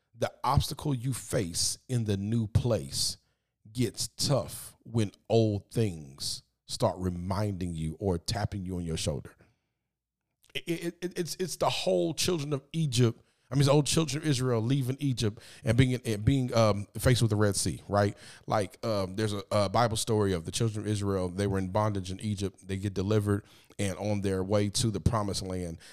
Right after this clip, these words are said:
they run into the Red Sea, and the Red Sea is in front of them. The mountains on their left and their right, and Pharaoh and his army decides to come, uh, behind them.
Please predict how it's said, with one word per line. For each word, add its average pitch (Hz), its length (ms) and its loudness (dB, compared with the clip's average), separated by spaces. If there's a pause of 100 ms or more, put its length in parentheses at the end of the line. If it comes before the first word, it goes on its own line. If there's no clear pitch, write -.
they 98 120 -2
run 101 180 -2
into 98 180 -4
the 87 80 -8
Red 92 260 -2
Sea, 87 420 -4
and 101 160 -4
the 95 40 -2
Red 104 240 0
Sea 113 140 -2
is 107 100 -4
in 101 60 -6
front 104 200 -4
of 98 120 -6
them. 98 240 -2
The 98 60 -4
mountains 98 540 -2
on 95 160 0
their 87 80 -2
left 95 240 -2
and 90 100 -8
their 85 120 -4
right, 90 280 -2 (440)
and 107 360 0
Pharaoh 107 460 0
and 98 80 -4
his 98 160 -4
army 98 360 -2
decides 87 380 -4
to - 80 -16
come, 90 400 -6
uh, 90 120 -4
behind 85 400 -4
them. 65 160 -14